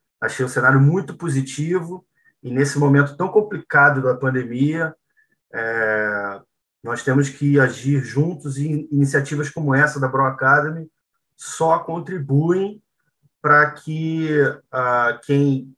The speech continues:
tá no mercado cervejeiro ou quem quer ainda ingressar no mercado cervejeiro faça suas projeções e, e, de alguma forma, tire proveito desses conteúdos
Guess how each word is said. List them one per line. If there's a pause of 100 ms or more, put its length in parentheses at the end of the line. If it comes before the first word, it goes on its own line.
tá
no
mercado
cervejeiro
ou
quem
quer
ainda
ingressar
no
mercado
cervejeiro (380)
faça
suas
projeções
e, (360)
e,
de
alguma
forma,
tire
proveito
desses
conteúdos